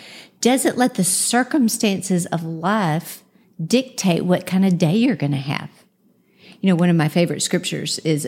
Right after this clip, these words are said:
John ten ten, and it's where it says, "The thief or the enemy or the devil comes to steal, kill, and destroy." But Jesus said, "I have come that you might have life and have it more abundantly."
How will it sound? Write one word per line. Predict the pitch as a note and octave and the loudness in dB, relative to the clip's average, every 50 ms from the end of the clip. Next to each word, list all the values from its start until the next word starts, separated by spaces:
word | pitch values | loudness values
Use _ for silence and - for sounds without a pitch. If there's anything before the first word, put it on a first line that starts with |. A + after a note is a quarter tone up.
| - | -6
John | E3 E3 F3 D#3+ D#3+ D#3 | -2 0 2 2 2 2
ten | D3+ E3 D3+ C#3+ C#3+ | 0 0 -2 -2 -2
ten, | - - D#3+ - - - D#3 D3 - _ _ _ - | -2 -4 -4 -4 -4 -8 -10 -12 -14 _ _ _ -4
and | E3 D#3 | -4 -4
it's | C#3+ - - - - | -4 -6 -8 -6 -4
where | E3+ D#3 D#3 D#3 D#3 - - - - - _ - | -2 -2 -2 -2 -4 -6 -14 -20 -20 -20 _ -6
it | F#3 E3+ - | -6 -6 -2
says, | - F3 E3 D#3 D#3 - - | 0 -2 -2 -2 -4 -8 -8
"The | E3+ E3 E3+ | -2 -2 -2
thief | D#3+ - _ - C#4 C#4+ C#4+ D#4+ E4+ - - - - - - _ - | -2 -2 _ 2 4 4 4 4 2 -2 -8 -16 -18 -20 -20 _ -4
or | - G3 | -2 0
the | F3+ G3+ G3 - | 0 0 -2 -2
enemy | - G#3 G#3 F#3+ F#3 F#3+ G3 F#3+ | 0 0 0 0 0 -2 -2 -2
or | - - F#3+ | -2 0 0
the | F#3+ A3 A#3 | 2 2 2
devil | A#3 G#3+ G3 F#3 G3 G3 | 2 2 2 2 2 0
comes | G3 G3+ F#3 F#3+ F#3 - | 2 2 2 2 2 0
to | - F#3+ | -2 -2
steal, | - - - - F#3+ F#3+ F#3+ F#3+ | -2 -2 -2 0 0 0 0 -2
kill, | F#3+ - F#3 F3+ - | -2 -2 -2 -2 0
and | - F3 E3+ | 0 0 0
destroy." | E3 E3 - - - G#3+ G#3 F#3 E3 E3 E3+ E3 - - - - - | 0 0 -2 -4 -2 -2 0 0 2 0 0 -2 -4 -16 -20 -12 -6
But | F3+ E3+ | -6 -4
Jesus | E3+ - A3+ A#3+ A3+ C#4 C#4 - - | 0 2 0 2 2 2 0 0 0
said, | - G3 F3+ E3 E3 D#3+ D#3+ - - _ _ _ _ _ _ - | 0 2 2 2 0 -2 -6 -10 -12 _ _ _ _ _ _ -18
"I | - G#3 A#3+ C4 C#4+ | -14 -10 -8 -6 -6
have | D#4 D#4 D#4 - - | -2 -2 -2 -2 -2
come | - F#3+ F3+ F#3 | 0 0 0 2
that | E3+ - F3+ | 0 0 0
you | F3+ | 0
might | F3 E3 D#3+ D#3 D#3 | 0 0 -2 -4 -6
have | - - - E3+ D#3+ D#3 | -10 -8 -6 -6 -6 -4
life | E3 F3 F3+ F#3 F#3 G3 A3+ - | -4 -2 -2 0 0 0 -2 -2
and | - - F3+ E3 | -2 -2 -2 0
have | E3 E3 D#3+ E3+ | 0 0 0 -2
it | D#3 - | 0 0
more | E3+ E3 D#3+ D#3 D#3 - - | 0 0 0 0 -2 -2 -2
abundantly." | D#3 D#3 C#3+ - - F3 F3+ G3+ G3+ F#3+ E3+ - - C#3 - - D#3+ | -4 -4 -4 -4 0 2 2 4 4 2 2 0 -4 -6 -6 -6 -10